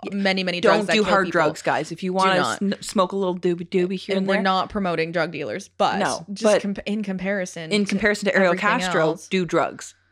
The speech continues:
Speaker 1: <laughs>
Speaker 2: If you take anything away from this.
Speaker 1: Probably makes you wanna do drugs.
Speaker 2: I want to do drugs now.
Speaker 1: Yep. <laughs> Yeah.
Speaker 2: And not just, like, weed. Like, I need to go smoke something heavy.
Speaker 1: <laughs>
Speaker 2: Like, to just, like, forget about all of this.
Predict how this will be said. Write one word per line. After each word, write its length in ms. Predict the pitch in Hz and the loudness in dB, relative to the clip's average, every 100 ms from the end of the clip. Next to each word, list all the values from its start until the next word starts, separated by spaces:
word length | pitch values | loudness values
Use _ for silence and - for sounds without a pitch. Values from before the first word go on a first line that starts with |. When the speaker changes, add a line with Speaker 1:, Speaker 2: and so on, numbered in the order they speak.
| _ | _
Speaker 1:
<laughs> 0 | 240 247 - - - 277 - | -2 -2 0 -2 -2 -8 -6
Speaker 2:
If 120 | - | -6
you 60 | 190 | -2
take 200 | 220 202 | 0 2
anything 280 | 202 202 170 | 2 2 2
away 160 | 156 | 2
from 160 | 151 147 | 0 -4
this. 180 | 139 151 | -6 -2
Speaker 1:
Probably 340 | 208 202 196 | -2 0 -4
makes 260 | 185 180 - | -4 -6 -6
you 60 | |
wanna 180 | 156 139 | -6 -6
do 100 | 147 135 | -8 -8
drugs. 400 | 82 87 - - _ _ _ - | -6 -6 -10 -18 _ _ _ -2
Speaker 2:
I 220 | 185 196 190 | 2 2 2
want 260 | 185 170 | 0 0
to 80 | 170 | -2
do 160 | 170 151 | -4 -2
drugs 480 | 131 - 139 - - | -2 -4 -8 -14 -10
now. 140 | - | -2
Speaker 1:
Yep. 200 | 247 147 | -2 2
<laughs> 720 | 254 - 247 - 226 - 226 | 0 2 0 0 -6 -6 -6
Yeah. 100 | - - - | -6 -6 -4
Speaker 2:
And 140 | 208 208 | -2 0
not 180 | 202 | 0
just, 220 | 202 233 240 | -2 -4 -4
like, 160 | 233 | -4
weed. 280 | 202 165 165 | -2 0 2
Like, 140 | 160 - | 0 2
I 140 | 175 | 0
need 160 | 170 160 | 0 -2
to 60 | 160 | -2
go 260 | 147 147 _ | -2 -2 _
smoke 320 | - - 151 - | -12 -4 -4 -2
something 300 | 143 - 151 | -8 -8 -6
heavy. 400 | 156 - 127 202 - | -4 -4 -4 0 2
Speaker 1:
<laughs> 160 | 427 - | 2 2
Speaker 2:
Like, 960 | - 494 480 - - - - - - - | 2 2 0 -6 -8 -14 -12 -12 -16 -10
to 160 | 208 | -10
just, 220 | 190 175 | -6 -2
like, 180 | 160 156 | 0 0
forget 400 | - 185 180 160 | 0 0 2 2
about 240 | 147 139 123 | 2 0 0
all 180 | 117 | -2
of 60 | 135 | -6
this. 380 | - - - - | -8 -10 -12 -18